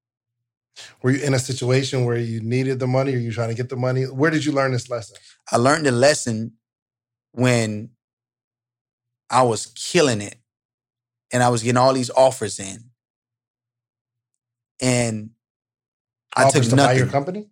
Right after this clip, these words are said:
Speaker 2: Offers, like, in terms of capital, all these
Speaker 1: Mm-hmm.
Speaker 2: offers. Everybody wanna invest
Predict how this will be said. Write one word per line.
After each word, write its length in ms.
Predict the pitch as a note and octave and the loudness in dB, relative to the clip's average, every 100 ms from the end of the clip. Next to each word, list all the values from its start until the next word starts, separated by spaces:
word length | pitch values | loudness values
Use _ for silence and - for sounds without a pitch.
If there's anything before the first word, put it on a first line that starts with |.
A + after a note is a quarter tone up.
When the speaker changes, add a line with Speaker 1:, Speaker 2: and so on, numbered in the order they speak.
| _ | _
Speaker 2:
Offers, 480 | B2+ C#3 - C3 B2+ | 2 2 4 2 2
like, 320 | B2+ A#2 A2+ A#2+ | 2 2 0 -6
in 100 | A#2 | -2
terms 340 | C#3 B2+ A#2+ | 0 0 0
of 120 | A2 | -4
capital, 540 | - C#3 B2 G2 G2 A#2 _ _ | 0 0 0 -4 -10 -16 _ _
all 120 | A#2 | -2
these 160 | A#2 A2 | 0 0
Speaker 1:
Mm-hmm. 80 | A2+ | 2
Speaker 2:
offers. 360 | A2+ - - | 2 0 -6
Everybody 300 | A2+ A#2 A2+ | -2 0 0
wanna 180 | G#2+ G2+ | 0 -6
invest 640 | G2 F#2+ B2+ B2+ B2 B2 | -10 0 4 4 4 0